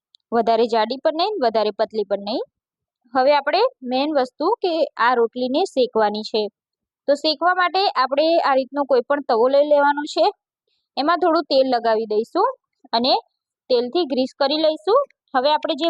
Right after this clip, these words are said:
વણીને રોટલી રાખી છે એને થવા દેવાની છે. નીચેની સાઈડ થોડી એવી ડિઝાઇન પડી જાય ત્યાં સુધી આપણે થવા દઈશું. તો હજી થઈ નથી એટલે આપણે થોડીક વાર થવા દેવાની છે.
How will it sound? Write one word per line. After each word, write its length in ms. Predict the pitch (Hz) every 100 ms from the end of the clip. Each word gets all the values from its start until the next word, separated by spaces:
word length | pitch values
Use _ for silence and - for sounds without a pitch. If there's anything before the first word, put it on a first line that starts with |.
| 262
વણીને 300 | 226 254 311 277
રોટલી 280 | 240 240 226
રાખી 280 | 220 262 254
છે 100 | 381 539 _ _ _ _ 247
એને 140 | 247 254
થવા 200 | 220 214
દેવાની 460 | 202 196 202 214 -
છે. 120 | 359 523 370
નીચેની 420 | 277 254 381 403 370
સાઈડ 300 | 269 262 349 -
થોડી 300 | 254 262 381 - 240
એવી 200 | 240 302
ડિઝાઇન 380 | 269 226 220 214
પડી 220 | 220 226 240
જાય 160 | 440 587 _ _ _ _
ત્યાં 140 | 285 285
સુધી 280 | 294 240 302
આપણે 240 | 262 311
થવા 280 | - 214 214
દઈશું. 380 | 233 262 453 622 - _ _ _ _ _
તો 60 | 254
હજી 220 | 247 233
થઈ 220 | 254 233 247
નથી 260 | 254 349 453
એટલે 160 | 302 233
આપણે 220 | 226 220 240
થોડીક 220 | 277 339 294
વાર 120 | 311 262
થવા 200 | 220 220
દેવાની 420 | 208 208 214 220
છે. 100 | 330